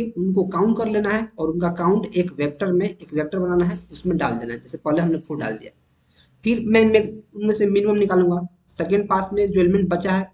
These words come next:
उसमें सबसे minimum कौन है, ज़ीरो को छोड़कर, उसको मैं निकालूंगा। फिर उसमें से हर एक एरे के element में से उस element को मैं minus करूंगा और फिर से उसका count count करूंगा। तो इस तरह अगर मैं करूंगा तो time complexity हमारा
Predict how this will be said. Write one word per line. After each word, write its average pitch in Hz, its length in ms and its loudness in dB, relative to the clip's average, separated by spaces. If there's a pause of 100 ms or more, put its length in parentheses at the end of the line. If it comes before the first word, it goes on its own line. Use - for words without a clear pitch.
उसमें 180 260 -4
सबसे 202 380 -4
minimum 208 340 -2
कौन 196 240 0
है, 190 80 0
ज़ीरो 190 240 0
को 180 80 0
छोड़कर, 170 400 -4 (160)
उसको - 160 -6
मैं 175 100 2
निकालूंगा। 160 460 0 (300)
फिर 240 180 2
उसमें 226 360 0
से 226 340 -2
हर 156 260 -2
एक 233 280 4
एरे 196 160 0
के 214 120 -2
element 202 340 0
में 196 80 0
से 202 320 -6
उस 202 300 -10
element 185 280 2
को 180 100 -4
मैं 175 80 2
minus 165 260 2
करूंगा 175 340 -2 (200)
और 147 200 -8
फिर 196 80 -2
से 185 120 -2
उसका 175 160 -2
count 160 300 -2
count 127 240 -6
करूंगा। 113 260 -12 (520)
तो - 120 -6
इस 240 220 -4
तरह 233 120 2
अगर 226 120 0
मैं 220 140 -2
करूंगा 233 300 2
तो 233 100 -2 (220)
time 220 320 0
complexity 214 500 -4
हमारा 202 300 -2